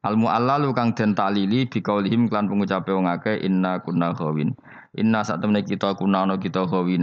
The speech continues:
sesat kabeh. Qala ta'ala fa innahu. Fa innahu mongko sak temene para wong kafir yauma idzin ing dalem dinane kiamat, ay yaumal kiamat, ing dalem dinane kiamat fil adzabi ing dalem siksa mustarikuna iku sekutonan kabeh utawa bareng-barengan kabeh.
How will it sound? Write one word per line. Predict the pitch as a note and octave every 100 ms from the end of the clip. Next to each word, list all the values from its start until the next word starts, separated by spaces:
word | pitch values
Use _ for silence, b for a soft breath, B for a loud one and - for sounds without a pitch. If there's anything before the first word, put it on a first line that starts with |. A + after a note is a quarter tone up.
| E2+
sesat | E2+ E2 - -
kabeh. | - - - - -
Qala | F#2+ F#2+ F#2
ta'ala | F2+ E2 G#2 G#2+
fa | - D2
innahu. | F#2 D#2+ - - - - B B B B -
Fa | -
innahu | A2+ A#2 A#2+
mongko | A#2+ A#2+
sak | A#2 G#2
temene | B2 B2
para | A2+ A#2+
wong | A#2+ A#2+
kafir | A#2 A2+ A#2
yauma | A#2+ A#2+ A#2
idzin | A2 A#2+ A#2
ing | A2+
dalem | A#2 A2
dinane | A2 A2+ A#2
kiamat, | A2 A2+ A2+ A2
ay | A2 A2+
yaumal | A2+ A2
kiamat, | A2 A2 A2 G2+ D#2
ing | F#2+ G#2
dalem | G#2 G#2
dinane | G#2 G#2 G#2 G2+
kiamat | G#2 G#2 G2+
fil | G#2+ G2+
adzabi | G2+ G2 F#2+ G2
ing | F#2
dalem | F2 F2
siksa | F2 E2+ A2+
mustarikuna | A#2 G#2+ - F2+ F#2 - A#2+ A#2+ B2 G#2
iku | G#2 - A#2 - _ _ - B B B -
sekutonan | - A2 A2+ G#2 A2 G#2+ G#2
kabeh | G2+ G2+ - F#2 F#2
utawa | A2+
bareng-barengan | A2 F2+ F#2 G2+ F#2 F#2 F#2 F2+
kabeh. | F2 F2 -